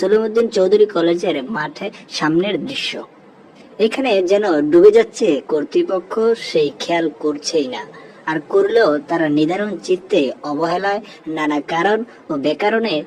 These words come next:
তারা এটা দেখেই যাচ্ছে, কারণ তারা চাচ্ছে কলেজটি যেন ডুবে চৌচিন্ন হয়ে যাক। আর কর্তৃপক্ষ কি সেই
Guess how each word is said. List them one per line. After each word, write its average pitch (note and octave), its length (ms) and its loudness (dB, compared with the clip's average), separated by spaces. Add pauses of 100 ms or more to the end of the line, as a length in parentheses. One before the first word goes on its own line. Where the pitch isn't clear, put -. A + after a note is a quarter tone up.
(120)
তারা D#3 220 0
এটা D3+ 120 -4 (140)
দেখেই E3+ 320 2
যাচ্ছে, C#3 260 -6 (380)
কারণ E3+ 200 0 (200)
তারা E3+ 200 -2 (180)
চাচ্ছে F#3+ 380 -4 (200)
কলেজটি D#3+ 440 -6
যেন F#3+ 120 -4 (200)
ডুবে D3+ 260 2 (340)
চৌচিন্ন F3+ 420 4 (120)
হয়ে B3 200 -6
যাক। - 140 -10 (580)
আর A#3 160 -4
কর্তৃপক্ষ C4 440 0 (140)
কি C#4 80 4 (160)
সেই A#3 180 4